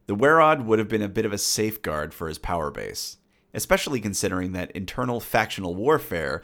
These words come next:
would have generally only involved battles with a few dozen people on either side. After all, only free men could bear arms at this point,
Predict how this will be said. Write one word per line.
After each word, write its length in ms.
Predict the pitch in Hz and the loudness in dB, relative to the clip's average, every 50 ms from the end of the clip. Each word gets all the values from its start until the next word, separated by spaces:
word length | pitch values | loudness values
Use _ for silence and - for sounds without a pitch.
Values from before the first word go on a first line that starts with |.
| - - - - - _ | -12 -18 -20 -20 -20 _
would 140 | - 139 180 | -2 0 0
have 100 | 185 143 | 0 -2
generally 580 | 107 - 104 101 104 110 110 113 107 110 104 - | -2 0 0 0 0 0 -2 -4 -4 -4 -4 -4
only 280 | - 90 92 95 95 95 | -4 -4 -4 -4 -4 -4
involved 560 | 92 90 85 - 82 80 80 78 78 - - | -6 -6 -6 -6 -4 -4 -4 -4 -6 -8 -6
battles 420 | - 85 85 85 85 85 85 - | -4 -4 -2 -2 -4 -6 -6 -8
with 120 | - 87 82 | -8 -8 -8
a 40 | - | -8
few 240 | - - 101 98 | -8 -8 -8 -8
dozen 360 | 95 87 87 85 85 85 80 - | -6 -6 -6 -6 -6 -8 -10 -12
people 340 | - - 78 - 80 78 | -12 -14 -12 -10 -10 -8
on 140 | 76 71 78 | -6 -6 -6
either 240 | 69 64 - - 80 | -8 -8 -8 -8 -6
side. 560 | - - - 87 85 80 71 55 50 - - _ _ _ _ _ _ _ _ _ _ _ | -6 -4 -4 -4 -4 -6 -6 -8 -12 -14 -18 _ _ _ _ _ _ _ _ _ _ _
After 320 | - 127 135 - 120 123 135 | -2 -2 -2 0 2 2 4
all, 360 | 139 117 90 80 71 - - _ _ _ | 4 4 2 0 -2 -6 -12 _ _ _
only 220 | - 123 147 170 156 | -4 -2 -2 -2 -4
free 260 | - - 143 143 135 | -4 0 0 2 2
men 240 | 110 113 127 127 117 | 2 2 0 0 -2
could 160 | - 101 85 | -4 -4 0
bear 200 | 98 92 92 92 | 2 2 4 4
arms 280 | 101 117 117 107 90 | 4 4 2 0 -2
at 100 | 87 76 | -6 -8
this 180 | 67 65 71 - | -8 -8 -8 -8
point, 420 | - - 78 67 58 60 - - | -10 -10 -10 -10 -10 -12 -14 -16